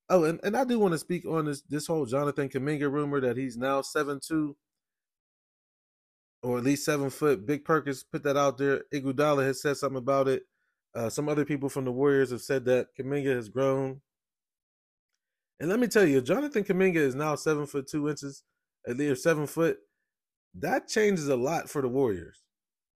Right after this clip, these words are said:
An awful lot. 'Cause that now moves him to a center position. He was already playing a power forward slash center position.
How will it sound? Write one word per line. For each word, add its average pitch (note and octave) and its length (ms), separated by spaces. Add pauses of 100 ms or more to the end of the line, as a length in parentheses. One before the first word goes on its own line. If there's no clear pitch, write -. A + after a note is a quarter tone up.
(120)
An A#2+ 120
awful C3 320
lot. G2 240 (1800)
'Cause B2+ 160
that F#3 220
now F#3 300
moves E3 400
him F3 140
to E3+ 180
a C3 60
center F#3 300
position. G#2 520 (300)
He G3 80
was F#3+ 100
already G#3 240
playing F3+ 260
a C#3 60
power D3+ 340
forward D3+ 320
slash D3 300
center D#3 240
position. D3+ 480